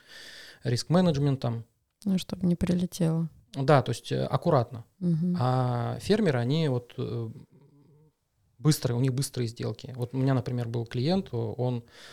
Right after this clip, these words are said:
Speaker 1: он понять не мог, почему он теряет деньги. То есть в моменте у него большая прибыль, ну, с-, а, мы
Speaker 2: Мгм.
Speaker 1: про, про крипторынок разговаривали. Ну, мы там копались, у него отец был спекулянтом,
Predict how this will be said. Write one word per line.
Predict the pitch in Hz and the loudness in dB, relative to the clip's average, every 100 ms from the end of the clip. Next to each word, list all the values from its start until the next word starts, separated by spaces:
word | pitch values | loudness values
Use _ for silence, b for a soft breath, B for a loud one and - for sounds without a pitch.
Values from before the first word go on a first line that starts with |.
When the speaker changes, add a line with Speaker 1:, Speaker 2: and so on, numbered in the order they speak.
| B B B _ _ - | B B B _ _ 0
Speaker 1:
он | 139 | 4
понять | 156 151 127 | 6 4 4
не | 120 | 0
мог, | 113 | -2
почему | - - 160 | -4 0 0
он | |
теряет | 135 135 123 | 2 2 2
деньги. | 113 120 110 95 - | 2 -2 -2 -8 -6
То | 120 | -4
есть | 127 | 0
в | 131 | 4
моменте | 160 156 123 - | 6 6 4 2
у | 117 | -2
него | 127 123 117 | 0 2 0
большая | 117 120 - 214 | 0 0 4 4
прибыль, | - 127 110 113 - | 4 0 -2 -6 -10
ну, | 135 | -6
с-, | 131 | -6
а, | 143 139 | -4 0
мы | 135 120 | 2 4
Speaker 2:
Мгм. | 175 160 | 6 6
Speaker 1:
про, | 175 117 | 2 0
про | 123 | -4
крипторынок | - 127 123 123 113 | -6 -6 -6 -6 -6
разговаривали. | 117 117 120 117 110 110 | -8 -6 -4 -4 -6 -4
Ну, | 160 | 0
мы | 170 | 0
там | 139 117 | 0 -4
копались, | 123 165 175 - | 0 2 2 0
у | 123 | -6
него | 117 120 117 | -6 -4 -4
отец | 113 139 131 - 120 | -4 -2 -2 -2 -6
был | 117 120 | -8 -10
спекулянтом, | - - 139 180 165 113 | -10 -2 0 0 0 -6